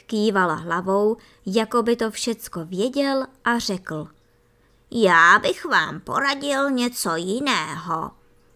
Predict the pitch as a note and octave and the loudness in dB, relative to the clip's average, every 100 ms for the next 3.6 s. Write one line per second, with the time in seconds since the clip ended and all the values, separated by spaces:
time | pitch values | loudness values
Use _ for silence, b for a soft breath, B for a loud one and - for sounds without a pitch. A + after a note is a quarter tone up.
0 | _ _ F#3+ F#3 G3+ G3 G#3 G#3 G#3 G#3 | _ _ -2 0 2 4 2 2 2 2
1 | G3+ F#3+ - F#3+ F#3 F#3 A3 A#3 - E3+ | 0 0 -4 -2 0 0 0 -2 -2 -6
2 | E3+ E3+ G3+ A#3 - B3 G#3+ G#3+ G#3+ G#3 | -6 -4 0 -2 0 2 4 2 0 0
3 | A#3 C4 B3+ A#3+ G#3 | 0 -2 -2 -2 -2